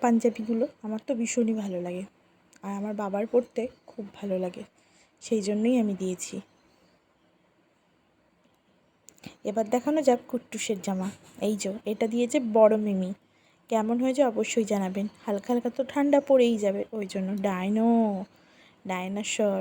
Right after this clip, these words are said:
দেখেছেন? কত সুন্দর। আচ্ছা, আর এই জামাটা দিয়েছে হচ্ছে বদ্দি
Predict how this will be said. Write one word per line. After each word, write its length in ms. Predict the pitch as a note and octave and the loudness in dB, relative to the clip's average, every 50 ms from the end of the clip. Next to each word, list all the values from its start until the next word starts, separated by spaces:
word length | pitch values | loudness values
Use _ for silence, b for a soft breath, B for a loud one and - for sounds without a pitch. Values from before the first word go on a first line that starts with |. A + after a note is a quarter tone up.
| G3 G3 F#3+ | -4 -4 -4
দেখেছেন? 600 | G3+ G#3+ B3+ F4 - - C5+ B4 G4+ C#4+ A#3 G#3 G3 G#3 A3 - _ _ _ _ _ _ _ _ _ _ _ _ _ _ _ _ _ _ _ _ _ _ _ _ _ _ _ _ _ _ _ _ _ _ _ _ _ _ _ _ _ B B B B B B B B _ _ _ _ _ _ _ _ _ _ _ _ _ _ b b b b b b b b _ - | -2 0 0 0 0 0 0 2 2 2 2 0 0 -4 -6 -8 _ _ _ _ _ _ _ _ _ _ _ _ _ _ _ _ _ _ _ _ _ _ _ _ _ _ _ _ _ _ _ _ _ _ _ _ _ _ _ _ _ B B B B B B B B _ _ _ _ _ _ _ _ _ _ _ _ _ _ b b b b b b b b _ -6
কত 180 | - G#3 G3+ - A#3+ A#3 - | -6 -6 -4 -4 -4 -4 -2
সুন্দর। 360 | - A3+ G#3 G3+ F#3+ F3+ F#3 F#3+ - _ _ _ _ _ _ _ - | 0 0 0 0 0 -2 -4 -6 -10 _ _ _ _ _ _ _ -10
আচ্ছা, 380 | F#3+ F#3 F3+ - - - - F#3 G3 - - - | -10 -10 -10 -10 -12 -10 -10 -10 -10 -12 -10 -6
আর 80 | F#3 G3 G3 | -4 -2 -2
এই 60 | G#3 G3+ - | -2 -2 0
জামাটা 280 | A3+ A3 A#3 A#3 A#3+ A#3 A#3 | 0 0 2 2 0 0 2
দিয়েছে 220 | A#3+ A#3+ A#3 - C4 | 0 0 2 2 2
হচ্ছে 180 | B3 A3+ - D4 B3 A3+ | 2 2 0 2 4 4
বদ্দি 280 | A3 G3 F#3+ F#3+ G3+ | 4 4 4 0 -4